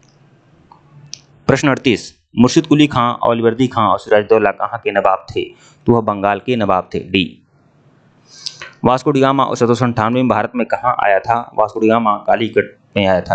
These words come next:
विकल्प सी जो है आपका सही है। प्रश्न चालीस, की तलाश भारत आए थे, तो पुर्तगाली किसकी तलाश में भारत आए थे? पुर्तगाली मसाले की तलाश में भारत आए थे,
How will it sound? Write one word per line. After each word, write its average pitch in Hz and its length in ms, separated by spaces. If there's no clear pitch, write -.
विकल्प 104 220
सी 117 160
जो 110 120
है 107 220
आपका 101 280
सही 95 260
है। 101 100
प्रश्न 139 220
चालीस, 117 420
की 135 80
तलाश 135 280
भारत 123 320
आए 113 160
थे, 127 360
तो - 280
पुर्तगाली 110 560
किसकी - 240
तलाश 117 240
में 120 80
भारत 110 220
आए 92 140
थे? 90 120
पुर्तगाली 110 420
मसाले 110 460
की 101 280
तलाश 104 300
में 98 200
भारत 95 300
आए 87 100
थे, - 160